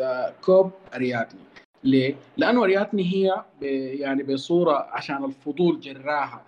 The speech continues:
تقدر تعرف كوب أكتر. كان كوب بيعمل تجارب، بيقعد بالليل، بيعيش، بيحلم،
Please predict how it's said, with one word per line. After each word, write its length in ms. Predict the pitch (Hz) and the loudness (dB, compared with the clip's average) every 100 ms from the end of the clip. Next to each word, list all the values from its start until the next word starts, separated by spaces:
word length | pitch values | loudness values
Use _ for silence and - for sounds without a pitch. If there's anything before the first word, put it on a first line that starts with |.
| _ | _
تقدر 360 | 151 131 - - _ _ _ _ _ | -6 -6 -16 -20 _ _ _ _ _
تعرف 340 | 151 139 135 | -2 0 -6
كوب 260 | - 147 143 | -4 -6 -4
أكتر. 400 | - - 147 143 - - | -12 -8 -4 -4 -6 -2
كان 200 | 185 202 | 0 2
كوب 240 | 196 175 | -2 2
بيعمل 340 | 170 170 160 139 | 2 2 0 -2
تجارب، 540 | 123 113 127 131 131 - | -6 -4 -4 -4 -6 -6
بيقعد 340 | 127 127 123 107 | -4 -2 -4 -4
بالليل، 440 | 113 120 127 127 - - - 127 | -2 4 6 4 0 -18 -14 0
بيعيش، 460 | 127 135 135 - | 4 4 4 0
بيحلم، 720 | - 131 135 135 131 131 131 | 0 4 4 4 2 4 2